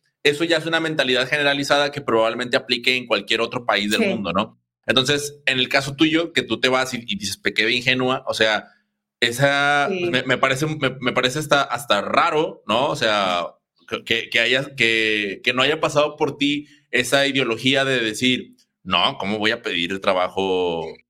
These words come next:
Speaker 1: O sea, ¿cre-, crees que haya
Speaker 2: Claro.
Speaker 1: tenido que ver el tema de, de tu maestría y como que ya te sentías como parte de, o qué fue?
Speaker 2: Pues, era, o s-, yo dije, "Mi plan A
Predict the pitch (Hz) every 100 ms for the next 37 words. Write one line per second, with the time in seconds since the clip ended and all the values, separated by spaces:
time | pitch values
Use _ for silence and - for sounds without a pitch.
0 | - 110 123 123 151 156 160 196 220 208
1 | 175 160 165 170 160 170 160 160 160 156
2 | 127 120 120 107 - 123 135 160 160 127
3 | 107 110 110 135 110 98 110 120 123 117
4 | 104 92 - 107 - 117 120 135 101 95
5 | 110 110 98 - _ _ _ _ _ _
6 | _ _ _ _ _ _ 214 254 240 247
7 | 247 - - - - _ 254 277 392 453
8 | - - _ _ _ - 233 233 240 269
9 | 277 277 247 233 226 277 320 339 262 294